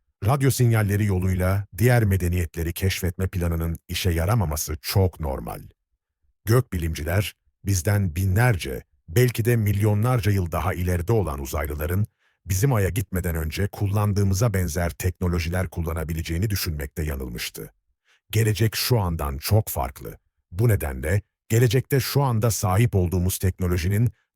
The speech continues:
daha büyük versiyonları olacağı fikri aslında çok yanlış. Çünkü bilimde ve teknolojideki gelişmeler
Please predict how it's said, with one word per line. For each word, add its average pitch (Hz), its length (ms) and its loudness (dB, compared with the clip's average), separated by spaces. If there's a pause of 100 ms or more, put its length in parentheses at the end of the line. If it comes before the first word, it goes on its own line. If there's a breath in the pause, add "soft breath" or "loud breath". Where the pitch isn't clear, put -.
daha 117 300 2
büyük 107 240 2
versiyonları 85 560 -2
olacağı 76 400 -2
fikri - 440 -2 (240)
aslında 90 640 -2
çok - 360 -2
yanlış. 58 500 -10 (380)
Çünkü 95 460 -2
bilimde 95 520 2
ve 87 100 -2
teknolojideki 80 760 -4
gelişmeler 76 680 -4